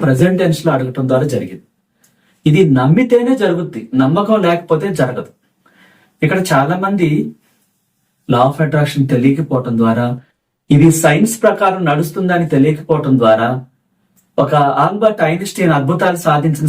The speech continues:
సంగతి వాళ్ళకి తెలియదు, ఒక నికోలస్ టెస్లా త్రీ సిక్స్ నైన్ టెక్నిక్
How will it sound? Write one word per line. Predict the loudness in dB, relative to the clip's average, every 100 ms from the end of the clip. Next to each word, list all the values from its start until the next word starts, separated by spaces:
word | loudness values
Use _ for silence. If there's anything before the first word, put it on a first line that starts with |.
| 0
సంగతి | 0 0 0
వాళ్ళకి | -2 -2 -4
తెలియదు, | 0 0 -2 -12 _ _ _ _ -6
ఒక | -2 0 0
నికోలస్ | 2 2 2 2
టెస్లా | -2 0 -2 0
త్రీ | 0 0
సిక్స్ | -4 -2
నైన్ | -2 -2 -2
టెక్నిక్ | 0 0